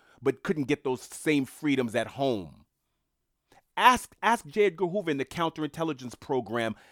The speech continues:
how it felt when it assassinated, incarcerated, marginalized, exiled. Hmm? Malcolm X's so-called killers just were set free.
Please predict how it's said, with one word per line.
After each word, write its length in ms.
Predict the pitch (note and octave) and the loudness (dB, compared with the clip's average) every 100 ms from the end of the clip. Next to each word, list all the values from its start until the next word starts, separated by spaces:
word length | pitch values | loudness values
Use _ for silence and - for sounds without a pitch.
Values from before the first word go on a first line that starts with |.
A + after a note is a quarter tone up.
| - | -20
how 280 | - E3 D#3 | -4 0 2
it 80 | C#3+ | 0
felt 420 | - E3+ C3+ - _ | -2 4 4 2 _
when 100 | A#2+ | -2
it 100 | B2+ | 0
assassinated, 800 | A#2 - D#3+ D3 - D3 C#3+ C3+ C3 _ _ _ | 0 -2 2 2 2 -2 0 -2 -6 _ _ _
incarcerated, 880 | B2 A2+ D3+ C#3 - C3 C3+ B2+ B2 _ - | -8 -2 2 2 2 0 2 2 -2 _ -6
marginalized, 720 | A2+ C#3 C3 C3 B2+ A#2+ G#2 - | 2 2 4 4 4 4 2 0
exiled. 720 | C3+ G#2+ A2 G2 D#2+ B1 _ _ _ _ _ _ _ _ _ _ _ - | -2 0 -2 -2 -2 -10 _ _ _ _ _ _ _ _ _ _ _ -8
Hmm? 180 | G3+ A#3+ - _ _ _ _ | -4 -6 -8 _ _ _ _
Malcolm 400 | - D3+ G3 F#3+ | -2 2 2 2
X's 320 | F#3+ - D#3+ - _ - | 0 -2 -8 -14 _ -16
so-called 540 | - F3 - D#3 C3+ | -6 -6 -4 -4 -4
killers 320 | - G3 A#2+ | -6 -4 -4
just 200 | F2+ C3 | -6 -8
were 80 | B2 | -8
set 240 | - C3 A2+ | -6 -6 -6
free. 360 | - D3+ D2 | -8 -10 -10